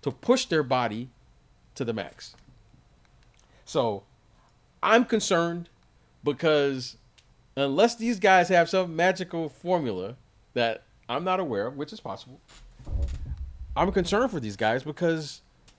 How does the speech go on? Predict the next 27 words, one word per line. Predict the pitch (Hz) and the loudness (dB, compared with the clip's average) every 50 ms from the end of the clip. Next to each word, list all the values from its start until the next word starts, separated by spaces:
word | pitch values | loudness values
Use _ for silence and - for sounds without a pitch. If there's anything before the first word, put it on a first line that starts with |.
| _ _ - - | _ _ -4 2
they're | 151 170 185 | 4 4 4
not | 202 208 208 185 | 4 4 4 4
gonna | 208 196 190 | 2 2 2
be | 170 185 185 | 4 4 4
able | 190 185 175 180 | 4 4 2 0
to, | 175 - - 180 180 175 - | -4 -4 -4 -6 -6 -6 -2
they're | 117 151 180 214 | 2 2 2 4
not | 220 214 196 | 4 2 2
gonna | 190 190 180 | 0 -2 -2
be | 160 180 180 175 | -2 -4 -4 -4
in | 160 151 147 | -2 -4 -2
the | 151 | -4
proper | 131 - - 180 170 - 165 156 | -4 -2 0 0 0 0 -2 -4
condition | - 151 123 117 131 196 214 - 165 151 147 147 143 - - - - - - - _ _ _ _ _ _ _ _ _ _ _ _ _ _ _ _ _ _ _ _ _ _ _ _ _ _ _ | -2 -2 -2 2 2 2 2 2 -2 -4 -4 -6 -8 -12 -18 -20 -20 -20 -20 -20 _ _ _ _ _ _ _ _ _ _ _ _ _ _ _ _ _ _ _ _ _ _ _ _ _ _ _
to | - 147 131 | -8 -6 -6
do | 110 123 180 196 202 190 185 | -2 -2 0 0 0 0 -2
what | 175 151 151 165 165 165 | -2 0 4 4 4 4
it | 160 151 | 4 2
is | 165 165 160 156 151 135 - - - _ _ _ _ _ _ _ _ _ _ _ _ _ _ _ _ _ _ _ _ _ _ - | 2 2 2 0 -2 -6 -10 -14 -16 _ _ _ _ _ _ _ _ _ _ _ _ _ _ _ _ _ _ _ _ _ _ -8
the | 123 135 | -8 -8
team | 127 - - 196 214 180 147 143 143 | -6 -4 -4 -2 -2 -2 -2 -2 -4
is | 135 123 123 | -6 -6 -4
gonna | 139 135 135 | -4 -4 -2
ask | - - 131 135 131 - | -2 0 0 -2 -2 -2
them | 143 131 123 | -6 -6 -4
to | 117 127 | -6 -6
do. | 117 156 175 - | -6 -6 -6 -6